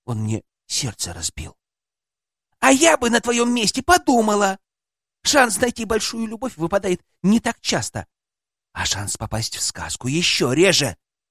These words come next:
«Слушай, давай не будем об этом». Я устало вздохнула. «Мне нужно поспать. Извини, я...»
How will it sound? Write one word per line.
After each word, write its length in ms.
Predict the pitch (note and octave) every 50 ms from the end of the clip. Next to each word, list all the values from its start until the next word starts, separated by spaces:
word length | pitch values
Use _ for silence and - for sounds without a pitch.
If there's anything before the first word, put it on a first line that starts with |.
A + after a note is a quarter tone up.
| _ _ _ _ _ _ _ _ _ _ _ _ _ _ _ _
«Слушай, 400 | - - E3+ C#3 - - A2+ G2
давай 300 | - D3+ E3 F3+ F3 D#3+
не 100 | A#2+ F#2+
будем 340 | - E2+ E2+ - E2 D#2+
об 120 | A#2+ E3+ E2+
этом». 280 | E2 - D#2+ D#2+ D2+ _ _ _ _ _ _ _ _
Я 200 | - G2+ B2+ C#3
устало 480 | C3 - C3 - - - C3+ B2 B2 A#2+
вздохнула. 600 | A2 G#2+ B2+ C3+ - - A#2 G#2+ F#2+ E2+ D#2+ - _ _ _ _ _ _ _ _ _ _ _ _ _ _ _ _ _ _
«Мне 160 | D#3 D3+ D#3
нужно 260 | D#3+ D#3+ C#3 - C#3
поспать. 680 | - - C3+ B2+ - - - - A#2+ G2 - - - _ _
Извини, 380 | B2 A#2+ A#2+ C3 C#3+ D3+ D3
я...» 160 | A2 B2+ B2